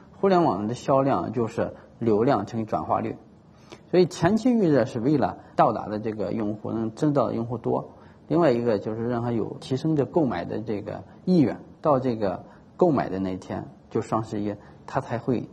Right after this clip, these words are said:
有比较高的转化率，因为他提前做了准备，了解了。但是他要，也要过来，因为双十一它竞争很激烈，所有的商品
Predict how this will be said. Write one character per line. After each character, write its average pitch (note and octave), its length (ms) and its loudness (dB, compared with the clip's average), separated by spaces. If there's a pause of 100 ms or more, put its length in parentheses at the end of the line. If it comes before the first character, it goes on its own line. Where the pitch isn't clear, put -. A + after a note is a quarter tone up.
(140)
有 G#2 220 -2
比 G2 160 -2
较 B2 100 4
高 F3+ 260 4
的 D#3+ 80 -2
转 G2+ 200 -4
化 F2 160 -4
率， G2+ 120 -6 (120)
因 F#3+ 120 2
为 G3 60 6
他 G3 140 2
提 E3+ 180 -4
前 E3 180 0
做 E3 160 0
了 C3 80 4
准 F#2+ 280 -4
备， B2 100 -2
了 G#2 240 2
解 D#3 140 2
了。 - 240 -8 (260)
但 G3+ 160 6
是 G3+ 60 0
他 G3 140 4
要， G3 180 8
也 D#3 60 4
要 D#3+ 140 8
过 F3+ 240 2
来， G#2 80 0
因 E3 120 2
为 F#3+ 180 0 (220)
双 A#3 160 2
十 C#3 160 -2
一 C#3 60 4
它 D#3+ 120 2
竞 F3+ 380 0
争 F3 100 4
很 - 160 -2
激 - 80 -4
烈， C3+ 140 4
所 G3+ 160 4
有 A#3 100 4
的 B2 140 0
商 A#2+ 220 -2
品 G#2+ 180 -4